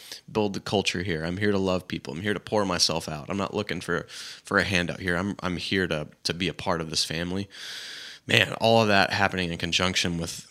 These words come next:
with our, with our, our Pentecost, with our Lent season was just something am-, amazing and something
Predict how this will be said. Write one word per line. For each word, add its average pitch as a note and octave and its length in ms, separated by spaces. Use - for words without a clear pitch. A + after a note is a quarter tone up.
with - 240
our, G1+ 80
with - 180
our, D#2 240
our - 120
Pentecost, F#2 520
with G2 140
our F#2 180
Lent F#2 300
season D2+ 400
was - 100
just - 300
something A#2 400
am-, F2+ 80
amazing G2 580
and F2 80
something F2 480